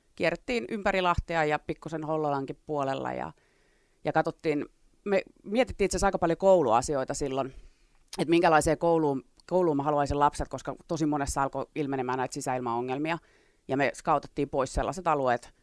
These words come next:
ihan suoraan, että mistä me tiedettiin, että saattaa olla, niin kuin Laune oli yksi ja, ja Kivimaalla epäiltiin. Ja oli, oli niin kuin tällaisia, että me, me tultiin siihen tulokseen, että me halutaan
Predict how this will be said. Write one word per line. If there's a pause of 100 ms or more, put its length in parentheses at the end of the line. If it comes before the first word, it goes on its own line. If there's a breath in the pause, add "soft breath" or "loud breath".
(120)
ihan
suoraan,
että
mistä
me
tiedettiin,
että
saattaa
olla,
niin
kuin
Laune
oli
yksi
ja, (500 soft breath)
ja
Kivimaalla
epäiltiin.
Ja
oli,
oli
niin
kuin
tällaisia,
että
me,
me
tultiin
siihen
tulokseen,
että
me
halutaan